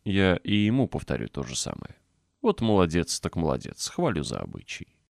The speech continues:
Страха в тебе ни на волос нет. Одно жаль, что ты глуп, как я погляжу. Мало, что ли, достается в жизни побоев да колотушек, чтобы самому подставлять свою шею? Только ты как хочешь, брат, а я тебе не верю.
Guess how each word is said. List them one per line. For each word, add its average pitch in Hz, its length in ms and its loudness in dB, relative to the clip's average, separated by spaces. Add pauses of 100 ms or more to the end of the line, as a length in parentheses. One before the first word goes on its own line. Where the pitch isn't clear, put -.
(240)
Страха 82 500 2
в - 60 -10
тебе 147 340 0 (200)
ни 117 200 4
на 107 160 4
волос 107 400 0
нет. - 460 -12
Одно 90 320 2
жаль, 80 260 4
что - 220 -6
ты 87 140 0
глуп, 90 480 0
как - 260 -8
я - 140 -4
погляжу. 73 580 -6 (260)
Мало, 87 360 4
что 131 240 2
ли, 120 80 4
достается 113 600 0
в 104 40 4
жизни 101 320 0
побоев 98 400 4
да 95 100 0
колотушек, 92 640 0
чтобы 95 280 -2
самому 92 380 2
подставлять 87 640 2
свою 87 300 2
шею? 80 400 -6 (220)
Только 135 420 0 (120)
ты 143 120 0
как - 260 -4
хочешь, 110 440 -2
брат, 98 340 2 (380)
а 165 80 0
я 139 140 2
тебе 80 240 0
не 50 120 -4
верю. 50 320 -10